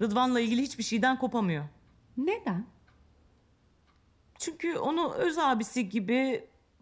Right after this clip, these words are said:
Speaker 1: ailesi gibi severdi. Onun uğruna çok şeyden vazgeçti. Yani sırf Rıdvan'ın çalışmalarına yardım edebilmek, bir parçası olabilmek için.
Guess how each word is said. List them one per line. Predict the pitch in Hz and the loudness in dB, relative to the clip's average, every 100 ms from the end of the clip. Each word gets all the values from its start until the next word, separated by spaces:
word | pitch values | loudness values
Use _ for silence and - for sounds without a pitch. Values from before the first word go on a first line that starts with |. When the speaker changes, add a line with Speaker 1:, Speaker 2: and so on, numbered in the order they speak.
| - | -2
Speaker 1:
ailesi | 214 262 285 302 381 | 0 2 0 -6 -6
gibi | 294 | -4
severdi. | 240 208 185 160 147 156 | -2 0 0 -2 -4 -6
Onun | - 220 240 | -2 0 2
uğruna | 240 240 | 2 0
çok | 247 262 | 0 -4
şeyden | - 240 190 175 | -2 0 0 0
vazgeçti. | 165 143 147 - 147 143 _ _ _ _ _ _ _ _ - | -2 -4 -8 -8 -12 -12 _ _ _ _ _ _ _ _ -2
Yani | 190 196 190 185 - | 2 2 0 -4 -8
sırf | - 269 247 202 | -6 -2 -2 0
Rıdvan'ın | 226 185 220 240 | 0 2 0 2
çalışmalarına | 220 208 - 208 214 220 | 0 0 0 0 2 2
yardım | 226 208 208 247 | 2 2 0 0
edebilmek, | 214 180 160 170 247 254 - _ - | 0 0 0 0 0 -2 -12 _ -6
bir | 208 | -4
parçası | - 240 233 254 - | 0 0 0 -4 0
olabilmek | 233 180 156 151 147 | 0 0 0 -4 -4
için. | 147 - | -10 -12